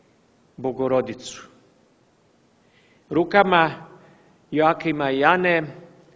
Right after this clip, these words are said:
tim sveštenim rukama, je prin-, rod ljudski prineo nešto najbolje što je mogao prineti. Dugo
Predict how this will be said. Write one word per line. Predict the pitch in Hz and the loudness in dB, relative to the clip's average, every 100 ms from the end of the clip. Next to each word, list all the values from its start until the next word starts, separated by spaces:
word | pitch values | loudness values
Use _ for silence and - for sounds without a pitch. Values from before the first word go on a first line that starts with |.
| _ _ _ _ _ _ _ _ _ - - - | _ _ _ _ _ _ _ _ _ -20 -18 -10
tim | 135 | -8
sveštenim | - 147 165 165 185 165 156 | -4 0 0 -2 -6 -4 -2
rukama, | 156 165 175 156 151 151 143 143 - - _ | -2 -2 0 0 2 0 0 -8 -20 -20 _
je | 139 135 | -10 -8
prin-, | 143 165 160 - | -4 -2 -4 -2
rod | 156 160 135 | 0 0 -2
ljudski | 147 - - | -8 -8 -10
prineo | - 143 143 135 | -6 -6 -4 -6
nešto | 135 135 - | -6 -8 -8
najbolje | 131 147 143 139 135 | -4 -2 -2 -2 -4
što | 131 135 | -6 -10
je | |
mogao | 131 123 123 | -8 -8 -8
prineti. | - 123 113 95 - - - _ _ _ _ _ _ _ _ _ _ _ _ _ | -4 -4 -4 -8 -16 -20 -20 _ _ _ _ _ _ _ _ _ _ _ _ _
Dugo | 131 175 147 143 135 | 0 2 2 0 0